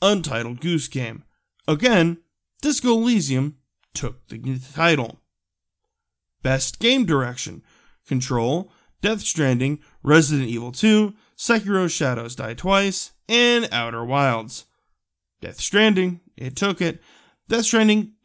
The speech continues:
and Disco Elysium kinda cleaned up this year. Surprisingly, not surprising. <laughs> Best action adventure game, Borderlands three, Control, Death Stranding, Resident Evil two,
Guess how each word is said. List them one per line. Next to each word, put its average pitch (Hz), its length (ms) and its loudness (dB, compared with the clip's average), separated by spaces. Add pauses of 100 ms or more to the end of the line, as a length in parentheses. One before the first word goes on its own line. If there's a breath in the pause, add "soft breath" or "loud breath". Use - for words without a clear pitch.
and 151 220 2
Disco 151 320 -2
Elysium 127 440 0
kinda 139 480 -2
cleaned 120 400 -6
up - 180 -18
this - 240 -8
year. 104 220 -14 (600 soft breath)
Surprisingly, 190 800 2 (320)
not 160 460 0
surprising. 120 580 -6
<laughs> - 1600 -4
Best 220 500 2 (140)
action 180 680 0
adventure 139 880 -2 (140)
game, 131 460 -2 (400 loud breath)
Borderlands 117 500 0
three, 208 500 0 (100)
Control, 170 800 0
Death 226 220 0
Stranding, 123 600 -4
Resident 131 420 -2
Evil 117 180 -14
two, 180 420 2